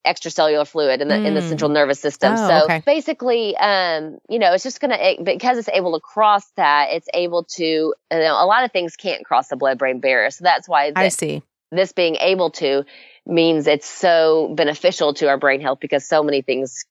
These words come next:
Speaker 1: can't cross that barrier.
Speaker 2: Okay. And so if, if, if, um, if the listeners are thinking, how many, how much to take in one day? Like, how much were you putting in probably a capsule?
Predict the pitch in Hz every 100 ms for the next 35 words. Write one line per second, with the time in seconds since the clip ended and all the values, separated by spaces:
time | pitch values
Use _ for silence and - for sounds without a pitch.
0 | - 185 151 - 131 127 - 120 117 117
1 | 82 58 - _ _ _ 196 202 185 165
2 | - 208 - 214 214 220 196 214 - -
3 | 196 175 - 185 170 165 - - _ _
4 | _ 202 165 - _ - 196 208 233 196
5 | 180 190 180 185 - 208 208 208 208 -
6 | 190 208 220 190 - - 190 165 170 160
7 | 151 147 143 127 151 - 196 202 214 208
8 | 185 185 175 170 156 165 156 151 135 -
9 | 151 147 - 110